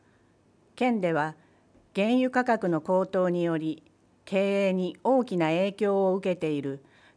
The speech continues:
中小貨物運送事業者に対して支援金を支給しています。詳しくは、県支援金事務局へ問い合わせてください。対象、一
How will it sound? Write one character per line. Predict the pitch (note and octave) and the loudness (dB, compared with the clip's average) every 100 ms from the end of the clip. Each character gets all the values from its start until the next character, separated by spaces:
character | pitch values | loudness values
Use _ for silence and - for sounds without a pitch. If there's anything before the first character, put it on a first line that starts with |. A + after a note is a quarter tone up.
| _ | _
中 | - A#3 A#3+ | -6 0 0
小 | A3+ A#3 A3+ | 2 2 2
貨 | A3+ A3 | 0 -2
物 | G3+ F#3 D#3 - _ | -2 -4 -10 -10 _
運 | E3+ G#3+ | -4 -2
送 | A#3 A3+ | 0 0
事 | A3 - G3 | -2 -6 -2
業 | G#3 A#3 | 2 2
者 | G#3+ E3+ | 2 -2
に | D#3 | -2
対 | E3+ D#3+ | -2 -6
し | C#3 - | -8 -10
て | A#2+ A#2 _ _ _ _ | -12 -12 _ _ _ _
支 | - F3+ | -4 0
援 | G#3+ A3+ | 0 -2
金 | A3+ A3 A3 | -2 -2 -2
を | G3 | -4
支 | - | -6
給 | - F#3 | -4 -4
し | F3+ | -4
て | - D#3+ | -4 -2
い | D#3 | 0
ま | C#3+ D3 | -2 -6
す。 | - _ _ _ _ _ _ _ | -16 _ _ _ _ _ _ _
詳 | - F#3 F3+ | 0 0 0
し | - | -4
く | D#3+ | -6
は、 | C#3 C#3+ - _ _ _ _ - | -6 -8 -14 _ _ _ _ -4
県 | G#3 F3 - | -2 -2 -6
支 | - G3+ | -8 -2
援 | A#3 B3 | 0 0
金 | B3 B3+ B3 | 0 2 2
事 | |
務 | A3 B3+ | 2 0
局 | B3+ G#3 F3+ D3+ | 2 -2 0 -2
へ | C#3 - | -2 -4
問 | E3 G#3+ | -4 0
い | |
合 | G#3+ | 0
わ | A3+ | 0
せ | G#3+ F3+ | -2 -6
て | D3+ | -6
く | D3 | -6
だ | C#3 | -8
さ | - C#3+ | -8 -10
い。 | C#3+ - _ _ _ _ _ _ _ _ _ - | -10 -16 _ _ _ _ _ _ _ _ _ -4
対 | F3+ F#3 | -2 -2
象、 | - F3+ E3 D#3+ - _ _ _ _ _ _ | -4 -4 -2 -2 -6 _ _ _ _ _ _
一 | F#3 | -10